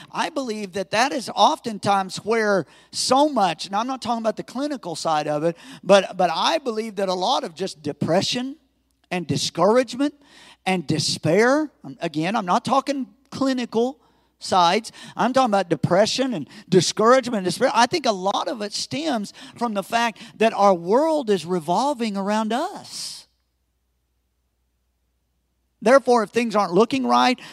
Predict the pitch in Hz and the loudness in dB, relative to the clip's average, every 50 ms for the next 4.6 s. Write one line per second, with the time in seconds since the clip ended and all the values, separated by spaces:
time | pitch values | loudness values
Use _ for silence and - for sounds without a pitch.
0 | - - 226 214 190 180 170 151 139 - - 190 208 240 254 254 247 240 240 240 | -2 0 0 2 4 4 2 2 2 0 -4 -2 -2 0 -2 -2 -2 -2 0 0
1 | 240 240 233 - - - - _ - 233 220 185 160 180 165 156 139 143 160 208 | 0 0 -2 -4 -8 -14 -12 _ 0 2 2 4 4 4 4 4 4 6 6 8
2 | 233 254 262 254 247 247 240 214 214 220 - 226 226 - 247 247 247 233 226 220 | 8 8 6 4 2 0 4 4 4 4 4 0 -2 2 4 2 2 4 4 4
3 | 208 - - 240 247 240 220 - - - - - 190 247 247 196 - 269 294 311 | 2 4 6 6 8 8 6 4 -4 -14 4 6 8 8 8 8 8 6 8 6
4 | 349 349 226 - - 185 165 147 120 - 104 104 | 4 0 -2 -2 -4 -6 -8 -8 -10 -12 -18 -20